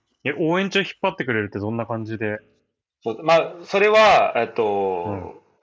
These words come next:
Speaker 2: まあ、こう、旗、大旗振りながら、
Speaker 1: うん。
Speaker 2: 大体、まあ、だ、その人たちが結構率先して声を出して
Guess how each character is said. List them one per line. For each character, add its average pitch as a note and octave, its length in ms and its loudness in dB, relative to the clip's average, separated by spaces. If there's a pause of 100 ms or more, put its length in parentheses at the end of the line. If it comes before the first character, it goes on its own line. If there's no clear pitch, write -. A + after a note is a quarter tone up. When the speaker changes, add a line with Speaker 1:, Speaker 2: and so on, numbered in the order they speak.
(640)
Speaker 2:
ま D3+ 80 4
あ、 G#2 280 2 (680)
こ A#2+ 240 -4
う、 - 100 -14
旗、 D#3 460 4
大 D#3+ 120 4
旗 E3 200 2
振 C#3 80 -2
り D#3+ 80 -2
な D3+ 120 2
が D3 100 4
ら、 D3 420 4 (520)
Speaker 1:
う A2+ 60 -6
ん。 F2+ 240 -8 (480)
Speaker 2:
大 F#3+ 280 0
体、 G#3 460 2 (540)
ま D#3+ 160 4
あ、 D3 200 2
だ、 D3+ 120 4
そ G#3 100 0
の A3 80 4
人 A3 80 2
た A3 60 2
ち F3 80 2
が D#3+ 60 4
結 - 180 -6
構 - 360 -4 (300)
率 B2 180 -4
先 D3 300 2
し - 40 -4
て D3+ 80 4
声 C3 260 0
を - 20 0
出 G2+ 140 0
し - 120 -8
て E2+ 280 -10